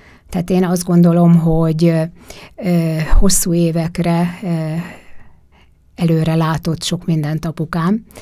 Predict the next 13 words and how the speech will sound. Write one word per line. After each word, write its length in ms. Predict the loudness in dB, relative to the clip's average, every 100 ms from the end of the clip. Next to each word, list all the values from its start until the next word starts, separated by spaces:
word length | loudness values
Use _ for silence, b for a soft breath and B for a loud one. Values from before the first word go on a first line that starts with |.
| B B B
és, 480 | 0 2 2 0 2
ö, 300 | 0 0 -2 -4 B B B
mai 260 | -2 2 4
napig 360 | 2 2 -2
eszébe 500 | -2 -2 -2 -2 -4
jutnak 360 | -4 -4 -6 -4
olyan 240 | -4 -4
gondolatok, 680 | -4 -2 -2 -4 -4 -6 -6
olyan 200 | -6 -4
mondatok, 480 | -2 -2 -4 -6 -6
amiket 480 | -6 -6 -8 -8 -6
ő, 240 | -6 -6 B B B
ö, 320 | -4 -4 -4